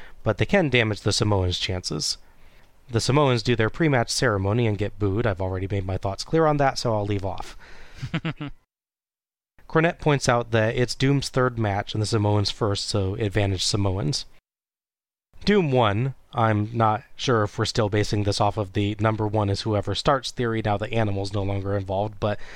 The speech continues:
Doom one starts out against Fatu.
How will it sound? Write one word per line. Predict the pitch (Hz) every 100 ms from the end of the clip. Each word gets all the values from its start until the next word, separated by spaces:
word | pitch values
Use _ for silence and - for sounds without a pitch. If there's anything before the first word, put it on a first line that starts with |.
| - - - - -
Doom | 185 165
one | 143 113 107
starts | - 123 117
out | 110 107
against | 107 104 -
Fatu. | 101 - 101 120